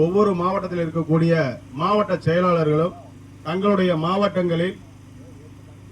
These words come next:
அதே அரசியல் ஆலோசனை கூட்டம் மற்றும் இரண்டாயிரத்தி இருபத்தி ஆறு சட்டமன்ற தேர்தல்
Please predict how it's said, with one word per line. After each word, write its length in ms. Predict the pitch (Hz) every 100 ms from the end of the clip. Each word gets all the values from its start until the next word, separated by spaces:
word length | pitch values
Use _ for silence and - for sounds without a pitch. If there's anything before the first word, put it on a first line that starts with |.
| - - - - - - -
அதே 160 | 175 208 190
அரசியல் 380 | 185 185 202 175 -
ஆலோசனை 380 | 190 190 185 175
கூட்டம் 400 | 165 - 185 196 - - - - - -
மற்றும் 320 | 170 - 180 156 - -
இரண்டாயிரத்தி 480 | 165 190 196 196 170 175
இருபத்தி 280 | 190 185 175 170
ஆறு 160 | 170 160 139 - - -
சட்டமன்ற 460 | 180 208 208 190 175 160 -
தேர்தல் 380 | 190 196 180